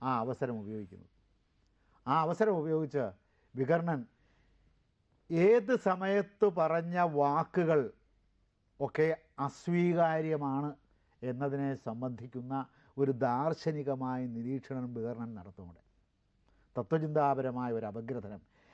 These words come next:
ഏതേതെല്ലാം സന്ദർഭത്തിൽ ഒരു മനുഷ്യൻ, അത്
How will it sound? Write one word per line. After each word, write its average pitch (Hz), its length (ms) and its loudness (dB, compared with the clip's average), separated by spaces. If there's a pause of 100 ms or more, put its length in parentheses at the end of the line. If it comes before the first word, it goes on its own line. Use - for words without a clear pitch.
ഏതേതെല്ലാം 185 760 2
സന്ദർഭത്തിൽ 156 680 0 (460)
ഒരു 156 140 4
മനുഷ്യൻ, 139 480 -2 (400)
അത് 117 100 -8